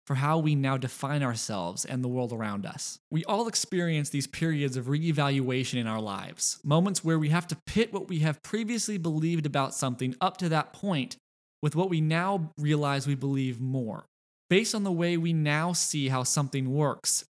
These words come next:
our old understanding just doesn't cut it anymore, and we must take the steps to replace those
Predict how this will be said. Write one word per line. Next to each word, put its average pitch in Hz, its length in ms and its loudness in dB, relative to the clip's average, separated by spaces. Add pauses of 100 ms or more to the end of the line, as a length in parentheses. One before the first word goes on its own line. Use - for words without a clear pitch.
our 151 240 0
old 196 240 2
understanding 165 640 0
just 135 120 0
doesn't 139 280 0
cut 143 180 0
it 131 80 0
anymore, 107 480 -4 (140)
and 139 80 2
we 139 80 4
must 175 380 2
take 170 180 -4
the 151 40 -4
steps - 420 -4
to 147 100 0
replace 160 500 -4
those 139 240 -4